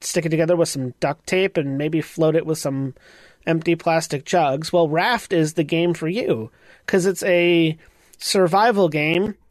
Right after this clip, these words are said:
where you are dropped into the middle of the ocean and forced to survive on a small piece of wood until you can fish out some bigger pieces of wood, tape them together with some duct tape, and float the whole thing with some empty plastic containers that are just littered around the ocean and constantly floating at or towards you.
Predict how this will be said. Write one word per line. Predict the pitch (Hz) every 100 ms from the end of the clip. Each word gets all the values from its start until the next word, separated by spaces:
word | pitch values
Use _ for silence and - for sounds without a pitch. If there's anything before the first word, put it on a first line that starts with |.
| -
where | 165 165 160
you | 156 170
are | 165 156
dropped | 139 160 160
into | 190 170
the | 170
middle | 160 165 165
of | 151
the | 151
ocean | 180 - 156
and | 147
forced | 170 160 -
to | -
survive | 156 160 151 156 151
on | 151
a | 143 143 - - - -
small | - 214 196
piece | 202 185
of | 180
wood | 170 156
until | 156 160
you | 151
can | 143 147
fish | - 156 -
out | 147
some | - 156
bigger | 139 147 147
pieces | 147 131 147 131
of | 143
wood, | 143 135
tape | 151 151
them | 147
together | 147 147 143
with | 143
some | - 143
duct | 143 -
tape, | 151 135
and | 139
float | 151 165
the | 170
whole | 175 170
thing | 196 196
with | 185
some | 175
empty | 175 196
plastic | 185 190 175 185
containers | 196 180 196 208 139 -
that | 135
are | 139
just | 131 131 - -
littered | 160 165 160 156
around | 160 160 151
the | 151
ocean | 147 143 -
and | 147 139 131
constantly | 151 139 160 143 139
floating | - 160 139 135 135 139
at | 139 135
or | 147 127 127
towards | - 131 131 127
you. | 139 131